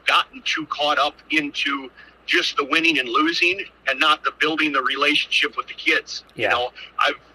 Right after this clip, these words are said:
Speaker 1: I've tried to change that as I have gotten, you know, older with, with my teams. You know, I,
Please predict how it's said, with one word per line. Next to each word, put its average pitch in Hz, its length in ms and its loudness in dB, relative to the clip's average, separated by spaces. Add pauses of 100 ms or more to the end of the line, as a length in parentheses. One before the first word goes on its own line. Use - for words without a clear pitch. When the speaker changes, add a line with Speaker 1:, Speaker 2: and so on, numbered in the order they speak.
(380)
Speaker 1:
I've 131 160 0
tried 165 320 4
to - 80 2
change 160 500 2
that 147 340 2 (220)
as 131 140 -4
I 120 100 2
have 127 180 -2
gotten, 123 480 -2 (220)
you 151 100 2
know, 131 380 -2
older 160 520 2 (440)
with, 156 200 0
with 147 300 -4
my 156 140 2
teams. 180 640 -2
You 135 80 2
know, 135 160 2
I, 131 180 4